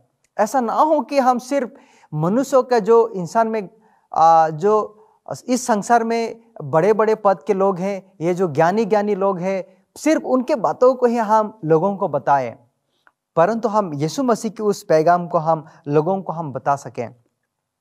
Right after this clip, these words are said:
और आगे क्या होता है कि ये जो यूहन्ना बपतिस्मा देने वाला ये व्यक्ति, ये लोगों को उस यरदन नदी में बपतिस्मा देता था। क्या का? मन फिराव का बपतिस्मा देता था। और यूहन्ना देने वाला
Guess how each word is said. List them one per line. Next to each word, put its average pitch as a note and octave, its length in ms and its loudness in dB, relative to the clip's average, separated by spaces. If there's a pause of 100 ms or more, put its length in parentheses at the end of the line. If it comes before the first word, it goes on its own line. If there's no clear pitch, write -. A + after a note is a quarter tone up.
(580)
और A#3+ 140 4
आगे A#3+ 280 0
क्या C#4+ 180 2
होता F#3+ 300 -2
है C3+ 300 -8 (760)
कि C#4 60 2
ये B3 360 0
जो C4 160 -2
यूहन्ना A#3 460 2
बपतिस्मा A3+ 520 0
देने D3 280 -4
वाला F3 220 4
ये D#3 200 -2
व्यक्ति, E3 760 -4 (280)
ये B3 200 6
लोगों A#3 520 4
को B3 200 4
उस - 320 -4
यरदन E3+ 540 2
नदी G#3 240 2
में D3+ 360 -4 (800)
बपतिस्मा D#3 580 -2
देता C3+ 360 -2
था। B2+ 440 -8 (120)
क्या G#3 180 -6
का? G#3 300 -6 (220)
मन D3 400 -4
फिराव C#3 340 -10
का C#3 140 -8
बपतिस्मा B2+ 500 -12
देता A#2 320 -10
था। A#2 280 -18 (600)
और A3 140 4
यूहन्ना B3+ 360 4
देने E3 280 0
वाला D3+ 320 4